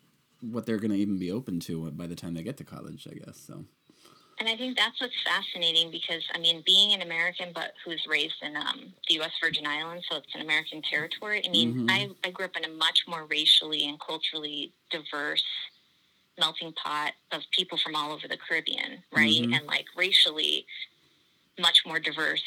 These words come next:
Speaker 2: than when I left to go to Wisconsin to go to school. And I was like,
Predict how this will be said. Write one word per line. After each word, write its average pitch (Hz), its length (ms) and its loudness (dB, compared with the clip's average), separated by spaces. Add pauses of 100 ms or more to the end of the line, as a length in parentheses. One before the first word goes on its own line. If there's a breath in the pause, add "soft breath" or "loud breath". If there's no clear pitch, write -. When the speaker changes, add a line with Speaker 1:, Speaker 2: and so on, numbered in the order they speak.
Speaker 2:
than 151 240 2
when 151 160 2
I 151 100 6
left - 320 -2
to - 80 -2
go - 100 -6
to - 60 -6
Wisconsin 170 720 -2
to 156 80 -2
go - 100 -4
to - 80 -8 (140)
school. 165 240 -6
And - 80 2
I - 80 2
was - 160 -6
like, - 220 2